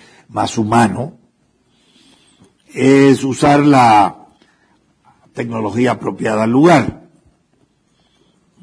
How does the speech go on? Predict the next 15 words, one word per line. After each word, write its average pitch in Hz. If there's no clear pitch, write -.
Entonces, 113
eh, 95
eh, 104
eso 107
incluye 120
también, 107
eh, 107
fina-, 113
finanzas, -
cómo 107
financiar, 107
eh, 92
eh, 104
las -
casas -